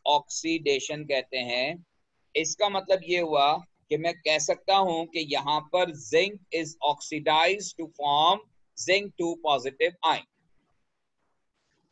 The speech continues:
Zinc is oxidized to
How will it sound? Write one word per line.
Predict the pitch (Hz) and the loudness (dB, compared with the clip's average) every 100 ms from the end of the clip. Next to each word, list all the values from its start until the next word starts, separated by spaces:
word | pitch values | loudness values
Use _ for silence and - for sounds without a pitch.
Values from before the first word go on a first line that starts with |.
| _ _ - 156 | _ _ -4 0
Zinc | 196 220 - | 0 -2 -4
is | 143 151 190 202 - 143 | 2 4 2 -2 -6 -2
oxidized | 151 - 156 151 151 185 196 | -2 -2 -2 2 4 2 -2
to | - | -8